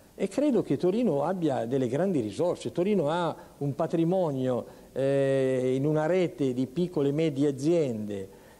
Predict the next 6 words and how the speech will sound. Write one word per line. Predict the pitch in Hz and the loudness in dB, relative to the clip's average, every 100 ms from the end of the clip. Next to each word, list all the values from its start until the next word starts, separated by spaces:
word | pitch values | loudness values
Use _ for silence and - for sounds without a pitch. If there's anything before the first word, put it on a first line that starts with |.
| - | -12
eh, | - 127 123 120 120 117 120 117 | -6 -4 -2 0 2 2 0 -2
di | 113 113 120 120 - - 131 127 160 | -6 -6 -10 -12 -12 -12 -12 -2 -2
tecnologia | 170 151 160 160 143 170 | 0 0 2 2 2 0
avanzata, | 151 147 - 147 165 117 131 120 | 0 -4 -4 -4 -4 -4 -4 -2
di | 127 135 131 | 0 2 2
robotica, | 135 143 143 165 127 123 - 123 | 0 0 0 0 0 -4 -2 -2